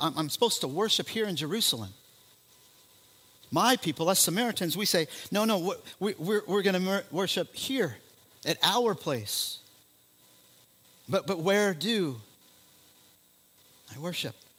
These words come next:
Where do I take my sin? What do I do with it? How do I worship? And Jesus responds, "It's not, it's not how you worship, it's not where you worship.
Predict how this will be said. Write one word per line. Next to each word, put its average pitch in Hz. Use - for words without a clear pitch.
Where 180
do 208
I 180
take -
my 147
sin? 139
What 127
do 156
I 147
do 151
with 143
it? 101
How 185
do 170
I 131
worship? 113
And 123
Jesus 156
responds, 147
"It's -
not, 143
it's 120
not 135
how 139
you 175
worship, 170
it's -
not 131
where 135
you 120
worship. -